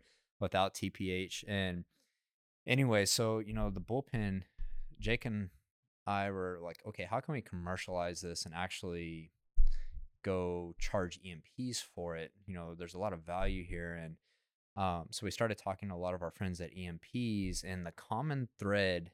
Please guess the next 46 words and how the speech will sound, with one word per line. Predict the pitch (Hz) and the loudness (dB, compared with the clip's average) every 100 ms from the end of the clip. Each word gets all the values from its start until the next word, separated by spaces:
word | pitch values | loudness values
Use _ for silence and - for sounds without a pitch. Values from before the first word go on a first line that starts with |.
| _ | _
that | 107 90 | -12 -6
they | 98 | -4
came | 104 117 101 87 | -4 -2 -2 0
back | 87 92 | 0 -2
with | 90 - | -4 -12
on | 85 | -12
feedback | - 104 90 85 - | -6 -4 -2 -4 -6
is | |
like, | - - | -8 -6
"Yeah, | 92 | -4
this | 98 - | -4 -6
is | 101 | -8
great, | - 87 90 113 - | -8 -6 -4 -6 -8
but | |
we | 92 | -4
also | 107 - | -4 -2
want | 101 95 | -4 -4
a | 90 | -6
way | 87 | -8
to | 82 | -10
talk | - 92 - | -4 -4 -4
to | |
our | 85 | -8
industry | 80 90 - 78 - | -6 -8 -8 -14 -8
peers | 98 95 87 85 - - _ _ _ _ | -4 -2 -2 -4 -6 -6 _ _ _ _
about | 87 85 92 92 | -6 0 0 0
these, | - 78 110 - - - | -8 _ -4 -2 -4 -8
uh, | 82 98 | -10 -8
technologies." | - 80 90 78 90 92 80 95 | -8 -6 -6 -6 -8 -10 -8 -6
And | 95 90 | -6 -2
so | - - | 0 2
I | 90 | 0
was | 90 | -2
like, | - | 12
"Oh, | 107 92 | 12 12
that's | 107 - | 8 4
interesting." | 85 - - - 78 - - - - - - - | 2 0 -2 6 12 12 10 2 -2 0 0 4
And | 107 101 98 | 4 6 4
you | 92 | 2
started | - 117 95 | 6 6 6
seeing | - 101 | 2 2
what | 98 | 0
was | 82 | 0
happening | - 95 - 92 90 | 2 4 4 0 -2
with, | 82 - | -6 -6
like, | 78 78 - | -6 -6 -10